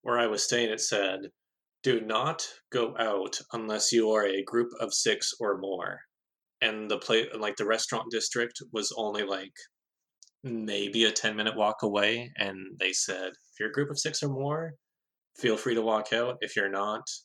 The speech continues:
don't do it." <laughs>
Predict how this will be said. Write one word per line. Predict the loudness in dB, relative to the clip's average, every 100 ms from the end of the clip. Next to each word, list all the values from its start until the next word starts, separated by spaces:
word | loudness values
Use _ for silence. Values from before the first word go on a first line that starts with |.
| _ _ -14 -6
don't | -4 -2
do | -4 -4
it." | -8 -10 _ _ _ -8
<laughs> | -4 -2 0 0 -2 -4 -10 -10 -12 -16 -16